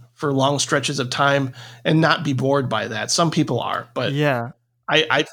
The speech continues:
Speaker 1: I found the road trip stuff endlessly interesting and compelling. I loved the, you know, when they finally get to the farmhouse, I loved all that.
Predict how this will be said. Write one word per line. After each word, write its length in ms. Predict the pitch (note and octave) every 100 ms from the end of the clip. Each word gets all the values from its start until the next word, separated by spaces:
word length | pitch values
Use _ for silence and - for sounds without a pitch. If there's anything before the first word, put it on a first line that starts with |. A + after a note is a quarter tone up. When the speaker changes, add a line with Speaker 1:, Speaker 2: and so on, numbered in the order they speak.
| _ _ E3+
Speaker 1:
I 40 |
found 260 | E3+ G#3 G3
the 80 | D#3+
road 340 | D#3+ F3+ F3
trip 320 | - D#3+ C3+
stuff 640 | - - D#3+ C#3+ - - - - - _ _
endlessly 480 | E3 F3 F3 - D#3+
interesting 560 | D3+ C#3 C#3 B2+ D3 C3+
and 100 | B2+
compelling. 640 | C3+ B2 B2+ C3 B2+ B2+ - _ _ _ _ -
I 160 | C3+
loved 520 | C#3+ C#3 C#3+ C3+ C3 -
the, 520 | C#3+ C3+ C3 B2 B2+ B2 _ _ _ -
you 80 | D3
know, 160 | B2+
when 200 | B2 C3
they 100 | B2+
finally 300 | B2 C#3+ C#3+
get 200 | B2+ D#3
to 60 | D#3+
the 80 | D3+
farmhouse, 640 | D#3 D3+ D3 C#3+ C#3+ C#3+
I 60 | A2+
loved 260 | B2+ B2+ C3+
all 180 | B2+ B2+
that. 360 | B2+ A#2 -